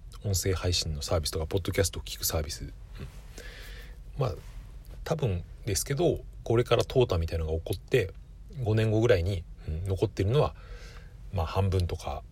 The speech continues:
三分の一ぐらいになってるんじゃないかなっていうのが、うん、まあ、大方の予想だし、僕もそう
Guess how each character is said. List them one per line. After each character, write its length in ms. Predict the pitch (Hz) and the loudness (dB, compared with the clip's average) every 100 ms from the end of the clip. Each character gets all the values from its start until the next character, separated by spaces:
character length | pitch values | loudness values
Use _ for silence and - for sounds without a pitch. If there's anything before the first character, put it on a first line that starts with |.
| - - | -12 -4
三 260 | - 95 | 2 2
分 120 | 90 | 4
の 60 | 92 | 2
一 200 | 90 117 | 4 8
ぐ 80 | 131 | 10
ら 60 | |
い 40 | 107 | 10
に 160 | 90 | 8
な 140 | - 101 | 2 0
っ 20 | |
て 140 | - | 2
る 80 | 85 | 0
ん 20 | |
じ 80 | 80 | 2
ゃ 40 | 80 | 2
な 60 | |
い 60 | 87 | 4
か 140 | 120 | 4
な 220 | 131 131 | 4 2
っ 20 | 143 | 0
て 160 | - | 2
い 20 | |
う 40 | 78 | 2
の 80 | 67 | 2
が、 140 | 65 - - | -4 -8 -10
う 40 | 82 | -8
ん、 80 | - - - - - - - | -8 -10 -16 -16 -14 -12 -2
ま 80 | 104 | 6
あ、 40 | |
大 100 | 117 | 8
方 240 | 143 147 131 | 10 8 8
の 80 | 120 | 6
予 100 | 104 | 6
想 140 | 117 | 6
だ 80 | 104 | 6
し、 80 | 110 | 4
僕 200 | 131 90 | 2 0
も 60 | |
そ 160 | 78 98 | 2 4
う 240 | 90 98 | 4 2